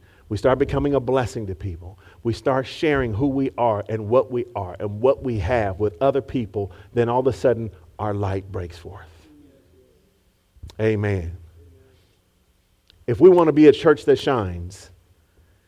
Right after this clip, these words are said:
then let's take this fasting time, these forty days, and let's be praying for those people in those proximities to us that are just these things. People carrying heavy burdens, people in chains, people who are under oppression,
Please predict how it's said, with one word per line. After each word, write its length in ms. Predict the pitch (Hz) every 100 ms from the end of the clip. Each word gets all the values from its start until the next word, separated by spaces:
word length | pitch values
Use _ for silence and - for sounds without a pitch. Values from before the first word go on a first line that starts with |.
| _ _
then 160 | 113 107
let's 180 | 135
take 260 | - 147 143
this 220 | 160 -
fasting 500 | - 147 120 - 131
time, 320 | 127 117 98
these 160 | 104 107
forty 340 | - 127 135
days, 560 | 135 120 92 90 98 - - _ _ _
and 120 | 92
let's 180 | 101 123
be 160 | - 139
praying 320 | 143 143 143
for 100 | 143
those 160 | 135
people 360 | 135 147 127 120
in 100 | 117
those 180 | 120 127
proximities 640 | - 131 - - 131 123
to 200 | - -
us 220 | 123 120 -
that 180 | 110
are 300 | 101 104 104 101 - _ _ _ -
just 300 | 95 110 -
these 220 | 107 104
things. 460 | - 85 80 - - - - _ _
People 280 | 139 117 117
carrying 380 | - 120 120 113
heavy 260 | 123 131
burdens, 540 | 107 104 92 92 - - _ _ _
people 380 | - 120 123 120
in 260 | 120 120 123
chains, 680 | - 123 95 90 92 92 - _ _ _
people 280 | - 123 127
who 120 | 131
are 80 | 127
under 240 | 123 120 139
oppression, 720 | 139 - 117 - 107 104